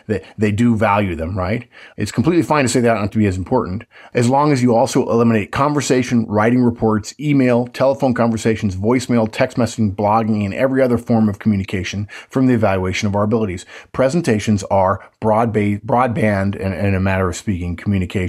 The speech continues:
and that's necessary in modern organizations. So it's absolutely reasonable to evaluate people based on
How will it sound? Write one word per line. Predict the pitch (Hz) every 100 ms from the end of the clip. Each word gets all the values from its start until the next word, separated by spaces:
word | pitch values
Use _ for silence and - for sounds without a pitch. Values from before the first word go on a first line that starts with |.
| - 87 87 - - 95
and | 98
that's | 95 110 113 117
necessary | 113 107 101 - 104 95 95
in | - 92 95
modern | 98 98 98 101
organizations. | 92 90 90 85 82 85 90 82 -
So | - 101
it's | 90 -
absolutely | 110 117 110 104 110
reasonable | 95 98 85 92 87 82 - - -
to | 110
evaluate | 98 98 90 87 87
people | 98 - 87 - - -
based | 90 92 90 90
on | 85 85